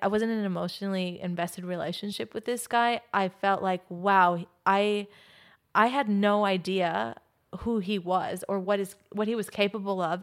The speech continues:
And I saw him so frequently and we talked all the time. How could I have misjudged his character so,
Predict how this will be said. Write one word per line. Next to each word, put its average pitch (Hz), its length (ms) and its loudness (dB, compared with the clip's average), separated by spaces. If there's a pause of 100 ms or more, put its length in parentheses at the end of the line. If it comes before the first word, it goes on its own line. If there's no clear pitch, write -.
(140)
And 208 160 2
I 190 80 2
saw 180 220 -2
him 190 200 -2
so 175 220 -6
frequently 185 600 -6
and 180 80 -2
we 175 80 -4
talked 190 320 0
all 180 100 -2
the 180 80 -2
time. 185 340 -2 (420)
How 220 200 8
could 220 140 0
I 208 100 6
have 185 160 0
misjudged 185 600 0
his 185 140 -6
character 165 400 -2
so, 170 520 -2